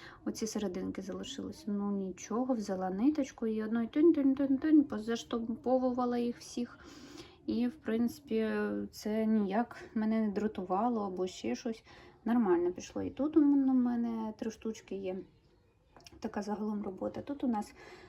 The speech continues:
е, уже край з цього боку, а сюди вона десь трішечки отак от буде. Так, ну, загалом у мене такі добрі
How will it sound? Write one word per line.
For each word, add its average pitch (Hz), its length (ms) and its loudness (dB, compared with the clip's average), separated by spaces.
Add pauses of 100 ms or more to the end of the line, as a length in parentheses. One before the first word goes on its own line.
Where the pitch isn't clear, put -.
(280)
е, 214 340 0 (520)
уже 214 300 6
край 196 540 -2 (1000)
з - 100 -18
цього 220 280 0
боку, 220 360 -2 (480)
а 202 440 0 (220)
сюди 220 420 0
вона 220 360 2
десь 208 340 -2
трішечки - 640 -8
отак 190 420 -8
от - 80 -10 (100)
буде. - 300 -10 (1800)
Так, 262 400 -2
ну, 320 260 12 (220)
загалом 226 520 6
у 220 40 8
мене 226 220 8
такі 208 220 -4
добрі 185 480 0